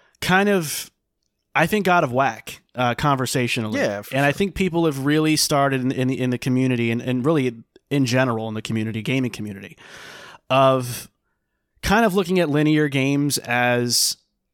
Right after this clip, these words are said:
Speaker 1: less than, when, when I think that there's actually a great space for those games to still exist. Uh, I don't think that linear games should be phased out.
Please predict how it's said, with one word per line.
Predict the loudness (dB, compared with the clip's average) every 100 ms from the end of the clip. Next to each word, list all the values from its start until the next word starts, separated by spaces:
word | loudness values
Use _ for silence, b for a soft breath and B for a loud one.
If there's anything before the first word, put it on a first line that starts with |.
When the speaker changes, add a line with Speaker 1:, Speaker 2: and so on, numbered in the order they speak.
| _
Speaker 1:
less | -2 0 0 0
than, | -4 -8 -14 -20 _ _
when, | -6 0 0 0 -2 -6 _
when | 0 2
I | 2
think | 2 -2 0
that | -2 0
there's | 0 0 0
actually | -2 0 -2 0 0
a | -2
great | -2 0 0 -2 -6 _ _ _ _ _ -4
space | -2 0 2 0
for | 0 0
those | 0 0
games | 0 -2 -2 -2
to | -2
still | 0 -2
exist. | -2 -2 -2 -2 -8 -16 b b b b
Uh, | 0 2 2
I | 2
don't | 2 0
think | -2 0
that | -2 -2
linear | 0 2 2
games | 2 0 0 -2 -2
should | -2 0 0
be | 0 0
phased | 2 2 2
out. | 2 0 -2